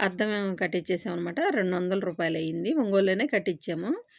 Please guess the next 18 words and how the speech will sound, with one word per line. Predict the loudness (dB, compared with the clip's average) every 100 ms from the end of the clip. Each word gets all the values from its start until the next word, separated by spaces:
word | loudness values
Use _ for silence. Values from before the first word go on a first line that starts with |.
| -20 -20 -20 -10
ఇక | -4
నా | -4
స్వామిని | -4 -2 0 0 0
కూడా | 2 4 4
ఈరోజు | 4 4 4 2
శుక్రవారం | -2 -2 0 2 2 2 -2
పూట, | -2 -4 -2 -2 -4 -8 -20 -20 -20 _ -2
ఆ, | 2
పెట్టి, | 2 2 2 4
ఆ, | 4 2 0 -2 0
పూజా | 2 4
మందిరంలో | 4 4 4
పెట్టి | 2 0
పూజ | 2 2 2 2
చేయాలని | 4 4 4 2 -2 2
ఈరోజే | 4 6 4 4 4 4
అంటే | 2 0
క్లీన్ | 2 4 6